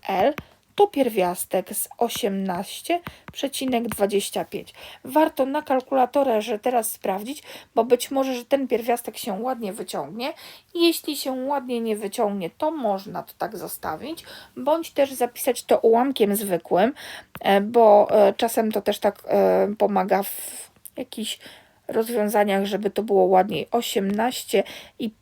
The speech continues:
e, przecinek dwadzieścia pięć to jest jedna czwarta. I teraz pomnożyć sobie osiemnaście razy cztery plus jeden i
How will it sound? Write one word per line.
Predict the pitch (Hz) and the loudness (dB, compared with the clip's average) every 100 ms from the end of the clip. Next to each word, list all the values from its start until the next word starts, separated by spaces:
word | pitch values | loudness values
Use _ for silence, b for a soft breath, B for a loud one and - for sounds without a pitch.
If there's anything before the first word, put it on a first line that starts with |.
| _ _ - | _ _ -6
e, | 190 202 | -2 -2
przecinek | - 233 262 247 | -2 -6 -2 -2
dwadzieścia | 226 208 240 - 220 | 0 -2 -2 -2 -2
pięć | 226 233 | 0 -2
to | - | 0
jest | 202 - | 0 0
jedna | 226 214 208 | 0 2 0
czwarta. | 208 - 185 - - 240 302 - _ _ _ - _ _ _ - - _ - _ _ - B B B B | -4 -4 -4 -4 -2 -2 -2 -8 _ _ _ -20 _ _ _ -20 -20 _ -20 _ _ -20 B B B B
I | 254 | 2
teraz | 277 254 - | 4 4 0
pomnożyć | 247 240 269 269 240 - | -2 0 0 0 -2 -2
sobie | 226 226 156 - - B B B B _ _ _ - - | 0 0 -2 -2 -6 B B B B _ _ _ -10 -2
osiemnaście | 247 - 254 240 269 - 262 | 0 0 -2 0 -2 0 0
razy | 240 226 208 | 2 -2 -4
cztery | - 233 220 196 | -2 2 2 0
plus | 214 202 196 | -4 -4 -2
jeden | 185 226 220 320 _ _ B B B B B - | -2 0 -2 -4 _ _ B B B B B -4
i | 240 240 233 | -2 0 -2